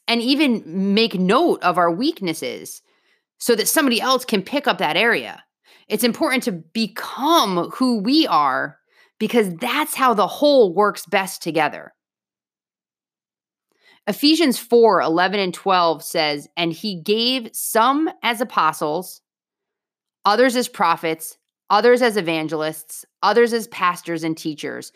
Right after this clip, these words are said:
to equip the holy ones for the work of ministry for building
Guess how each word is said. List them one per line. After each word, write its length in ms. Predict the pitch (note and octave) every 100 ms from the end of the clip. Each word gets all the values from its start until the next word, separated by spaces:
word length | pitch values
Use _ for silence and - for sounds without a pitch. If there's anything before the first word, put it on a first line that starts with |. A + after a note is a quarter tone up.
| _ _ -
to 160 | G#3+
equip 380 | F#3 - C#4+ C#4+
the 140 | A#3
holy 300 | G#3 A#3+ B3
ones 380 | A3 D#3+ D#3 D#3
for 220 | - F#3
the 100 | E3+
work 420 | D#3+ D#3 F#3 F#3+ -
of 100 | F3
ministry 560 | E3 E3+ F3 E3+ D#3 D3
for 200 | - D#3
building 500 | C#3 E3+ E3 F3